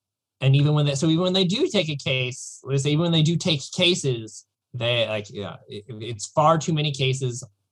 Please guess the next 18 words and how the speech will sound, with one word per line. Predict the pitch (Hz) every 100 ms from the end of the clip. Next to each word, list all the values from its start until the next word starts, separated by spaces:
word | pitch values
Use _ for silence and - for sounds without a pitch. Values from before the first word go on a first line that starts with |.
| 123
uh, | 113 110
say, | 127 110
all | 120 131
at | 127
once, | 117 117 131
and | 131 123
they | 127
don't, | 131 127 127
and | 127
they | 131
don't | 131 135
get | 143 143
the | 139
adequate | 120 127 139 139
time | 127 123 135
or | 131
resources | 117 127 123 110 - 127 -
to | 135